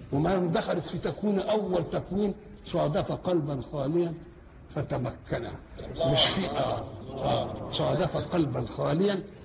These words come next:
فتمكن. هنا بقى قلنا، آه،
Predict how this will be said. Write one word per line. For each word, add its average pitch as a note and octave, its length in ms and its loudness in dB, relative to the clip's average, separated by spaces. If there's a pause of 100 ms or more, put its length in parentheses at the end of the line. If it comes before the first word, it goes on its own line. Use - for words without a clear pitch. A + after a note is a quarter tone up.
(180)
فتمكن. C#3+ 540 0 (560)
هنا G#3+ 200 4
بقى A3+ 180 0
قلنا، G3+ 400 0 (580)
آه، B2+ 640 -2